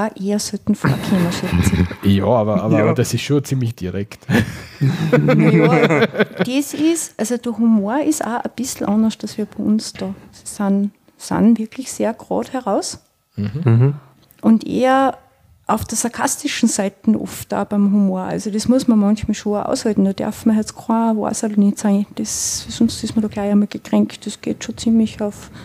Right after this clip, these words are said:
Speaker 1: da muss man was aushalten. Dann geht das ganz gut. Aber sehr auf einem hohen Niveau, auf einem feinsinnigen eigentlich, weil Sarkasmus bedingt ja ein bisschen das.
Speaker 2: Man muss, ja, weil sonst
Speaker 1: muss
Speaker 2: verstehst du
Speaker 1: ein wenig
Speaker 2: nicht, ja.
Speaker 1: Genau.
Speaker 2: Ja.
Speaker 1: Und das ist,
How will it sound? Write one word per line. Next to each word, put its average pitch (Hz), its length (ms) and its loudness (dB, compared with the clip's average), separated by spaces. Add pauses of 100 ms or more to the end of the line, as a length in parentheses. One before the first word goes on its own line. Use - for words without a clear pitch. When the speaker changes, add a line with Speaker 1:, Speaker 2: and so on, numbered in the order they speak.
(140)
Speaker 1:
da 233 100 2
muss 262 160 4
man 262 120 6
was 202 120 -4
aushalten. 208 540 -4 (800)
Dann 220 160 4
geht 208 180 -6 (100)
das 214 100 -6
ganz - 260 -4
gut. - 380 -8
Aber 214 240 -2
sehr 214 500 -2
auf 202 220 -4
einem 196 320 0 (1040)
hohen 233 400 4 (100)
Niveau, 214 400 2
auf 233 180 -2
einem 202 100 -2
feinsinnigen 226 800 0
eigentlich, 208 440 -6
weil 214 80 -10
Sarkasmus 220 640 -6
bedingt 240 460 -4
ja 220 80 -8
ein - 40 -20
bisschen 220 320 -12
das. 214 200 -12
Speaker 2:
Man 214 120 -2
muss, 208 240 2
ja, 196 140 0
weil 214 80 0
sonst 220 140 0
Speaker 1:
muss 247 40 0 (100)
Speaker 2:
verstehst 233 260 2
du 240 60 2
Speaker 1:
ein 220 80 4
wenig 175 80 -4
Speaker 2:
nicht, 120 200 0
ja. 269 60 2
Speaker 1:
Genau. 294 240 2
Speaker 2:
Ja. - 140 -4 (340)
Speaker 1:
Und 233 160 -4
das 233 160 -10
ist, - 400 -12